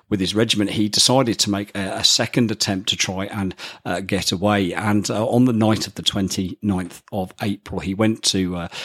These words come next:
to sleep in the billets as usual. Um, but during the night, he managed to slip away. And when, uh, a man by the name of Lance Corporal Hughes, who, uh, uh,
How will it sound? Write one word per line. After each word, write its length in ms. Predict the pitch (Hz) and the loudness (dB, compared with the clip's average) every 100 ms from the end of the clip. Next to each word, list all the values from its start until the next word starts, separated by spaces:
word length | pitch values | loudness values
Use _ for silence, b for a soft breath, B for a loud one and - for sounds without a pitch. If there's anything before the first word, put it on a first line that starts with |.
| B | B
to 100 | - | 0
sleep 420 | - - 123 120 | 4 6 4 4
in 80 | 95 | 0
the 80 | 95 | 0
billets 460 | - 107 101 - - | 2 0 0 -2 -2
as 240 | 104 95 98 | -2 -2 0
usual. 580 | 101 117 113 98 90 B B B | 2 4 4 2 0 B B B
Um, 180 | 104 95 | 0 0
but 100 | 95 | 0
during 260 | 98 117 104 | 2 4 6
the 80 | 92 | 4
night, 340 | 110 110 - | 4 2 0
he 200 | - 92 | -2 -2
managed 320 | 98 95 87 | 0 2 0
to 60 | - | 0
slip 320 | - 104 107 - | 0 0 -4 -6
away. 480 | 92 101 104 95 95 | -2 2 2 0 -2
And 260 | 110 101 | 0 2
when, 300 | 113 123 120 | 4 4 4
uh, 160 | 101 98 | 0 -2
a 20 | |
man 240 | 104 107 117 | 0 4 4
by 80 | |
the 60 | 101 | 4
name 100 | 98 | 0
of 100 | 92 | 2
Lance 260 | 101 101 - | 0 0 0
Corporal 360 | 104 - 95 | -4 -4 -6
Hughes, 520 | - - 127 117 95 | -2 4 4 4 2
who, 240 | - 90 95 | 0 0 -2
uh, 140 | 92 B B B - | -4 B B B -2
uh, 160 | 90 | 0